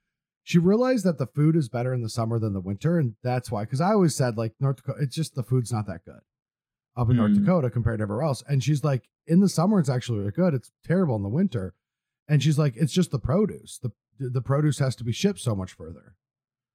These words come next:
Speaker 1: It's just worse produce." And I'm like, "Holy crap, that, that, that actually makes a lot of sense."
Speaker 2: Yeah, that makes sense too. I, and, like, my family's, or extended family's from North Dakota as well, and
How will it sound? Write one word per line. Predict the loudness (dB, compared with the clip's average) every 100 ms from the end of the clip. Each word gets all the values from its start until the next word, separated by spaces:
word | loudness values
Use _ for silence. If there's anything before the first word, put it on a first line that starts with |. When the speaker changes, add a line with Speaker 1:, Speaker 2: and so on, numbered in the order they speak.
| _ -4
Speaker 1:
It's | -4 -2
just | 0 0 -2
worse | -2 -4
produce." | -4 -2 -2 -2 -8 -4
And | -2
I'm |
like, | -2 -2
"Holy | -2 -2 -4
crap, | -4 -6 -6
that, | -12 -10
that, | -12 -12 _ -8
that | -2 0
actually | 0 -2 -4 -4
makes | -4
a | -8
lot | -10
of | -8
sense." | -8 -10 -20 -20 _ _ _ _ _ _ 0
Speaker 2:
Yeah, | 2 4 2
that | 2 2
makes | 0 2
sense | 2 2 2
too. | 2 2
I, | 2 0
and, | 2 6 8 6 2 _ -20 -10
like, | 0 0 0 -8 _ _ _ _ _ -2
my | 0 2
family's, | 4 4 6 4 0 -4
or | -2 -2 -4 _ _
extended | -8 -2 0 0
family's | -2 -4 -4
from | -4 -6
North | -6
Dakota | -6 -4 -2
as | -4
well, | -2 0 2 0
and | -4